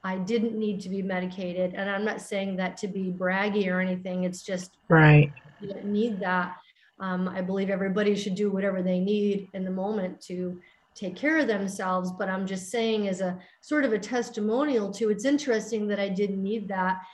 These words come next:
Speaker 1: And it wasn't that I just sat around meditating all day. I was doing a lot of things that helped me to take care of myself and my children through that journey.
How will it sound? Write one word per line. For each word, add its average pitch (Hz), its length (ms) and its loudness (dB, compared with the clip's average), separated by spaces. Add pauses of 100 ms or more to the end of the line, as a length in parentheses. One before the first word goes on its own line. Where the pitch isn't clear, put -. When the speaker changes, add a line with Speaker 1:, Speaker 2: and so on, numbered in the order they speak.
(160)
Speaker 1:
And 233 120 2
it 226 80 4
wasn't 262 280 2
that 214 80 0
I 202 80 2
just 190 280 -4
sat 196 200 -2
around 175 300 -2
meditating 185 560 -2
all 170 200 -4
day. 170 220 -4
I 175 40 -4
was 180 180 -4
doing 190 440 -4 (540)
a 202 40 0
lot 190 360 -2
of 185 160 -8
things 185 400 -4
that 185 180 -6
helped 190 360 -8
me 180 180 -6
to 180 180 -4 (840)
take 208 300 -4
care 233 200 2
of 220 60 2
myself 196 500 -2
and 185 100 -2
my 180 140 -2
children 196 680 -2 (400)
through 240 140 0
that 196 220 0
journey. 185 640 0